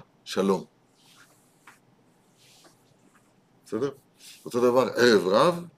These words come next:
גימטריה דעת. זאת אומרת, יש משהו בערב רב שהוא נקודה שהיא הפוכה מנקודת הדעת. קודם כל, רואים את זה במילה בעצמה. ערב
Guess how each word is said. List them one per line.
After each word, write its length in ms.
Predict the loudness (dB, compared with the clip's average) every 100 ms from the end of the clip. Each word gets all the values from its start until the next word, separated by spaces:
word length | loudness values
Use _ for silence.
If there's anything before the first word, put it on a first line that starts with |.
| _
גימטריה 400 | -4 -4 -4 -6
דעת. 260 | -6 -14
זאת 140 | -18 -14
אומרת, 180 | -14 -8
יש 200 | -8 -6
משהו 220 | -8 -8
בערב 420 | -8 -6 -6 -8
רב 300 | -8 -10 -10 -18 -20 -20 -20
שהוא 500 | _ -10 -6 -4 -4 -10 _ _ _ -20
נקודה 360 | -14 -4 -4
שהיא 180 | -2 -10
הפוכה 540 | -10 -12 -14 -8 -6
מנקודת 600 | -6 -8 -14 -12 -12 -12 -12
הדעת. 440 | -16 -16 -16 -20 _ _ _ -20 _ _ _ _ _ _ _ _ _
קודם 180 | -10 -8
כל, 240 | -6 -8 -8 -14 _ _
רואים 280 | -14 -12 -12
את 60 | -12
זה 120 | -10
במילה 320 | -10 -10 -10
בעצמה. 400 | -8 -8 -8 -16 -18 _
ערב 420 | 0 0 0 -6